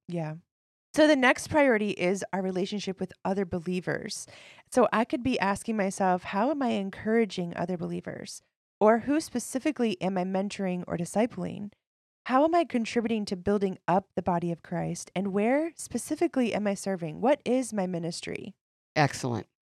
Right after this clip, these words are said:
Speaker 2: With that in place, then I start asking, "What about the unbelievers around me?
Speaker 1: Mm.
Speaker 2: What unbelievers around me have some needs? Who am I befriending?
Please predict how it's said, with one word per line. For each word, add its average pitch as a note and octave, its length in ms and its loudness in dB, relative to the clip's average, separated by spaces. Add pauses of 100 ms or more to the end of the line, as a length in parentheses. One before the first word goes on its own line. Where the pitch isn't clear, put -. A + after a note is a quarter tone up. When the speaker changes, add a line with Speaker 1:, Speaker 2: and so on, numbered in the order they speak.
(840)
Speaker 2:
With E3+ 240 2
that A#3 240 6
in A#3+ 120 2
place, F#3 440 2
then F#3+ 180 -2
I C4+ 100 -2
start G3 320 2
asking, D3 720 -2 (120)
"What A#3 120 -4
about F4 160 -2
the A#3+ 120 -2
unbelievers D#3 540 -2
around A2 360 -2
me? E3+ 260 -4
Speaker 1:
Mm. F3 60 -16 (480)
Speaker 2:
What G3+ 240 6
unbelievers B3+ 520 0
around A#3+ 300 0
me B3+ 140 -2
have A#3 220 4
some F#3 220 -4
needs? F3+ 540 -4
Who C4 180 2
am E4+ 100 2
I E4 140 2
befriending? G#3+ 760 -2